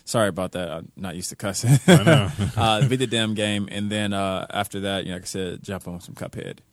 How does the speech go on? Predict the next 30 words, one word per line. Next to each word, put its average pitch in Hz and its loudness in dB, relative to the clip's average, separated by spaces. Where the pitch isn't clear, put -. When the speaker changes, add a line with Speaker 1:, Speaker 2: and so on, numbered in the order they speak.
Speaker 2:
Nice. 104 -4
Speaker 1:
Get - -10
on - -10
that. 104 -10
Uh, 92 -6
Destiny 120 0
two, 120 -6
I've 104 -6
been 104 -8
loving 107 -4
it. 107 -8
Speaker 2:
What 95 -6
Speaker 1:
Um, 98 -10
Speaker 2:
was, 95 -6
Speaker 1:
it's - -8
like 98 -8
Destiny 98 -4
Speaker 2:
are 98 -2
you 104 0
in 107 -2
Speaker 1:
one. 101 0
Speaker 2:
the 101 -2
basement? 120 -2
Speaker 1:
Huh? 190 -6
Speaker 2:
Are 95 -4
you 101 0
in 104 -2
the 98 -6
basement? 113 -4
Speaker 1:
No, 127 2